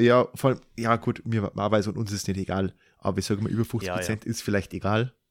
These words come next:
Speaker 1: Oder f-, oder sagen, okay, das war der
Speaker 2: Ja,
Speaker 1: Ausnahme.
Speaker 2: ist wahrscheinlich nicht
Speaker 1: Weil er
Speaker 2: egal,
Speaker 1: trotzdem
Speaker 2: aber die senkt halt keinen Zusammenhang zum Trump.
Speaker 1: Genau, und, äh, ich mein,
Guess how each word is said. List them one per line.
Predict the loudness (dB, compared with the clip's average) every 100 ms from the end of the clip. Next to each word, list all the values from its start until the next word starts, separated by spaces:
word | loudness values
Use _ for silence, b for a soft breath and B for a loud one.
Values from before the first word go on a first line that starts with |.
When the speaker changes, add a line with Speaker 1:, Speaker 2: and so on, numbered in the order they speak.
| _
Speaker 1:
Oder | 2 2
f-, | 2 -6 0
oder | 2
sagen, | 2 2 0 0
okay, | 2 2
das | 2
war | 0
der | 2
Speaker 2:
Ja, | 2
Speaker 1:
Ausnahme. | 4 4 4
Speaker 2:
ist | 2
wahrscheinlich | -2 -4 -6 -4
nicht | 4
Speaker 1:
Weil | 6
er | 6
Speaker 2:
egal, | 4 4
Speaker 1:
trotzdem | 4 4 4
Speaker 2:
aber | 2
die | -2 -12
senkt | -8 -8 -6
halt | -6 -8
keinen | -6 -6 -6
Zusammenhang | -10 -6 -6 -8 -10 -14
zum | -20 -14
Trump. | -12 -12 -16 _ _ _ _ _
Speaker 1:
Genau, | 0 4 4 2
und, | 0 -2 -4 0
äh, | 4 4 4 2 -2
ich | -8 _ _ 2
mein, | 2